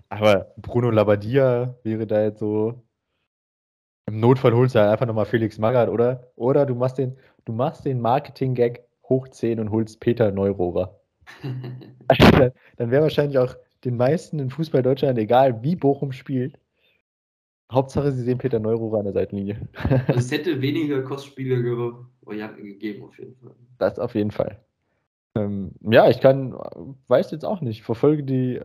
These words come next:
Speaker 1: niederländische Liga, zumindest das Mittelfeld der niederländischen Liga jetzt auch nicht. Ähm, und ich kenne auch Thomas,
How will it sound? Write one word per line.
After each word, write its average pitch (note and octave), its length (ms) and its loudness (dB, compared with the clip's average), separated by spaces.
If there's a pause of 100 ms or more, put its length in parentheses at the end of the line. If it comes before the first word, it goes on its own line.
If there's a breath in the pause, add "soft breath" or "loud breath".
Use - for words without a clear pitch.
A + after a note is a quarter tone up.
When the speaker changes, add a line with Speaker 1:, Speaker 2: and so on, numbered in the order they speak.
(120)
Speaker 1:
niederländische C3 600 0
Liga, C3+ 760 -2
zumindest B2+ 480 -2
das A2+ 180 -6
Mittelfeld G#2+ 680 -2
der F#2+ 360 -6
niederländischen G#2 600 -2
Liga G#2+ 200 4
jetzt G2 180 0
auch B2+ 220 0
nicht. B2 280 0 (640 loud breath)
Ähm, G#2+ 400 2
und G#2+ 240 0
ich A2 160 -4
kenne F#3 360 2
auch - 340 0 (180)
Thomas, G#2 600 0